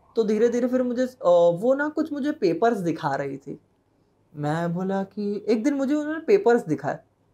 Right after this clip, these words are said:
बोला, "यार ये सब लीगल पेपर्स मुझे नहीं पता, समझ नहीं आ रहे हैं।"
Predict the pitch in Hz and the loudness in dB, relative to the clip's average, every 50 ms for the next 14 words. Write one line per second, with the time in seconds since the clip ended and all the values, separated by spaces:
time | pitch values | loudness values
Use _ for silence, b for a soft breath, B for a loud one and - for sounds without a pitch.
0 | _ _ _ _ - - - 147 156 160 175 180 180 180 180 185 175 202 196 185 | _ _ _ _ -8 -4 -2 0 0 0 0 0 -2 -2 -4 -4 -2 -2 -2 -2
1 | 165 - - 175 165 156 147 139 170 180 175 175 175 175 175 196 196 196 - 175 | -4 -10 -6 0 0 0 2 2 0 0 0 -2 -4 -4 -2 -2 -4 -4 -4 -6
2 | 165 170 180 165 151 135 147 170 170 175 165 170 160 156 160 147 160 170 165 160 | -4 -2 -2 -2 -2 -2 -4 -2 -4 -4 -2 -2 -4 -4 -4 -4 -4 -4 -4 -4
3 | 175 165 147 135 127 127 135 143 143 143 151 | -4 -4 -4 -4 -2 -2 -4 -4 -6 -10 -14